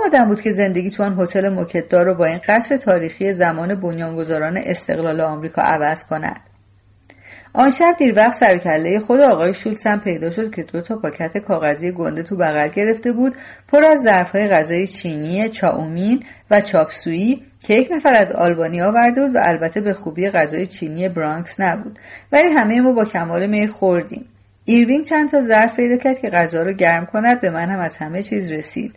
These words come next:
چاومین، مرغ را با یک بشقاب برنج داغ و رشته به رشتهٔ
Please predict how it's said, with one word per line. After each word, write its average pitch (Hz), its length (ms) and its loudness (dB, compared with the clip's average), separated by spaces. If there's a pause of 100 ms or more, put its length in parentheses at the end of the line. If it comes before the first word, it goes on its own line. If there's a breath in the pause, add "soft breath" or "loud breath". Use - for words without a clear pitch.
(380 loud breath)
چاومین، 226 640 2 (240 loud breath)
مرغ 247 300 4
را 269 80 6
با 214 160 4
یک 214 240 0
بشقاب 190 480 0
برنج 180 360 -2 (120)
داغ 196 280 4
و 180 40 2
رشته 156 380 -2
به 160 120 -4
رشتهٔ 190 520 -2